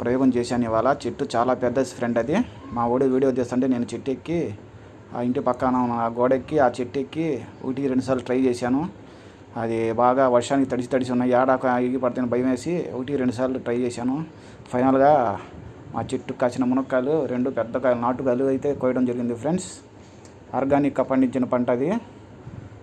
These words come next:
మనం బయట కొనాల్సిన పని లేదు. మేము మునక్కాయలు ఆ పక్కనే అట్టికాయ చెట్టు కూడా ఉంది చూశారుగా ఫ్రెండ్స్. ఈ వీడియో అయితే చాలా బాగుండిద్ది, చూడండి చివరి దాకా. నచ్చితే లైక్ చేయండి, షేర్ చేయండి,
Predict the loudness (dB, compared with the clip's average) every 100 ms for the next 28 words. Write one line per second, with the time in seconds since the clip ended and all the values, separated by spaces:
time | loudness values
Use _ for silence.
0 | -20 -8 -4 0 2 2 2 2 2 0
1 | -4 -2 2 2 2 0 0 2 2 2
2 | 2 0 0 0 0 0 0 0 -4 -4
3 | -2 -2 -2 -4 -4 -2 -4 -2 -4 -4
4 | -12 -20 -20 -20 -10 -4 0 2 2 0
5 | 0 2 2 4 4 4 2 2 0 2
6 | 2 2 2 2 2 4 2 2 0 0
7 | -8 -18 -14 -8 -6 -4 -2 0 2 2
8 | 2 2 2 0 -2 0 0 2 2